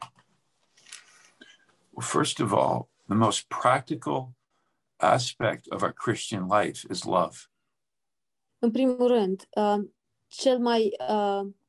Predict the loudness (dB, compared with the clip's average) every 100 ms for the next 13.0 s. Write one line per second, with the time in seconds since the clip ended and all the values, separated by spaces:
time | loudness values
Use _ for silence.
0 | _ _ -2 -2 -2 -8 -6 -6 -6 -8
1 | -6 -6 -6 -4 -4 -6 -8 -10 -6 -2
2 | -2 -2 -6 -4 -2 -2 -4 -10 -14 -16
3 | _ _ _ _ _ -6 0 2 4 2
4 | -2 2 2 0 -2 2 4 2 0 -2
5 | -2 -4 -6 -6 -18 -10 2 6 6 6
6 | 0 -6 -4 -4 -4 -2 -2 -2 -2 -4
7 | 2 2 2 -4 -6 -2 0 2 0 -6
8 | _ _ _ _ _ _ _ _ _ _
9 | _ -12 -10 -4 -2 -2 _ _ -8 0
10 | 2 4 2 2 0 0 0 0 -2 -8
11 | -14 _ _ _ _ _ _ _ _ _
12 | _ 0 0 0 0 0 -2 -4 -4